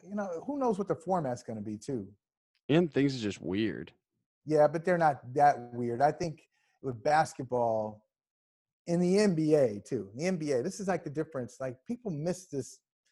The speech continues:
Speaker 1: don't miss this, all right? People miss this difference between, like, college basketball and the N B A. I'm an N B A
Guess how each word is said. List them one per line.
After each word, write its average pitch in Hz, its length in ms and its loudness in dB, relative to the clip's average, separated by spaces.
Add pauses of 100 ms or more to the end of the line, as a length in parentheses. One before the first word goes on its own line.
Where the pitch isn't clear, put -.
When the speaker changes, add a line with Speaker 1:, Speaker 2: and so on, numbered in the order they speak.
(260)
Speaker 1:
don't 247 200 2
miss 285 220 2
this, 127 260 -4
all 139 100 4
right? 170 140 2
People 254 220 0
miss 196 240 0
this 170 160 -6
difference 185 360 0
between, 143 440 -6 (340)
like, 135 180 -6
college 180 400 2
basketball 139 680 0
and 120 100 -6
the - 80 -14
N 143 140 -8
B 127 220 -2
A. 107 260 -4
I'm 175 120 -4
an 135 140 -4
N 147 160 -6
B 135 140 -4
A 127 100 0